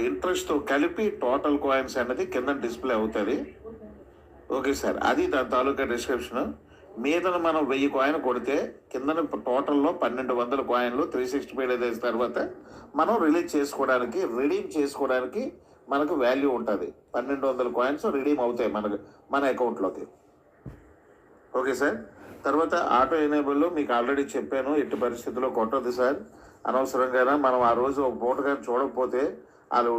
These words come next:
ట్వెల్వ్ అవర్స్, ట్వంటీ ఫోర్ అవర్స్ as per government rule ప్రకారం పెట్టేస్తారు. అది, ఆ, సిస్టమ్ వాళ్ళ ఎక్స్చేంజ్ రూల్ ప్రకారం పెడతారు. ఆ రోజు కానీ మనం చూసుకోకపోతే అది ఆటో స్టేకింగ్‌కి వెళ్తే మరీ వన్ అవర్. అంటే మన కాయిన్స్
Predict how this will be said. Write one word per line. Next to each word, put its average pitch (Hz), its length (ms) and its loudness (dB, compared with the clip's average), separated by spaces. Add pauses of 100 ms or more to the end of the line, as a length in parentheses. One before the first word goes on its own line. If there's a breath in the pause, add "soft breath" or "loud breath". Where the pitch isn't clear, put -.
(120)
ట్వెల్వ్ 120 300 2
అవర్స్, 139 220 0 (120)
ట్వంటీ 131 200 2
ఫోర్ 135 240 4
అవర్స్ 127 240 -2 (200)
as 120 160 0
per 127 100 2 (100)
government 123 360 0
rule 123 160 0
ప్రకారం 131 320 2
పెట్టేస్తారు. 120 540 0 (540 loud breath)
అది, 117 540 2
ఆ, 107 160 4
సిస్టమ్ 123 380 -4
వాళ్ళ 110 240 4
ఎక్స్చేంజ్ 123 360 -2
రూల్ 123 240 0
ప్రకారం 123 340 2
పెడతారు. 110 480 0 (360 loud breath)
ఆ 113 140 6
రోజు 135 300 2
కానీ 147 160 2
మనం 139 360 2
చూసుకోకపోతే 127 580 0
అది 139 180 4
ఆటో 139 240 4
స్టేకింగ్‌కి 143 380 0
వెళ్తే 123 220 0
మరీ 135 240 2
వన్ 123 260 2
అవర్. 123 200 4 (340 loud breath)
అంటే 147 140 -2
మన 135 180 2
కాయిన్స్ 147 500 2